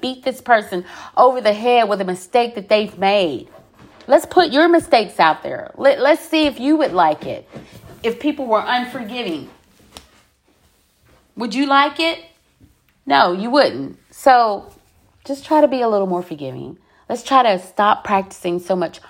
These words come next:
harsh judgment on people. You know, let's be forgiving. And let's let people grow and learn from their mistakes and continue to live. You know, we don't always have to keep throwing everything in everybody's face.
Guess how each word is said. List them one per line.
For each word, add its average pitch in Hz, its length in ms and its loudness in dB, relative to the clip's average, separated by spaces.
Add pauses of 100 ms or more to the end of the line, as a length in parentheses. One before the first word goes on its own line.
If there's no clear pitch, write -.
(140)
harsh 226 680 -2 (320)
judgment 196 680 2
on 143 180 -6
people. 127 480 -14 (360)
You 208 100 2
know, 214 380 4 (160)
let's 214 180 -6
be 262 160 -12
forgiving. 196 720 -10 (1200)
And 170 140 -8
let's 196 260 -2
let 214 280 2
people 170 640 -4 (280)
grow 165 540 2
and 180 220 -2
learn 180 260 2
from 165 160 -8
their 147 100 -8
mistakes 139 600 -10
and 170 140 -4
continue 185 380 -4
to 175 120 -8
live. 165 480 -2 (240)
You 330 120 -4
know, 165 440 0
we 233 60 -6
don't 254 160 4
always 220 240 2
have 208 120 -4
to - 60 -20
keep 208 220 -10
throwing 196 360 0
everything 165 420 -2
in 160 100 -2
everybody's 160 400 -4
face. 156 560 -2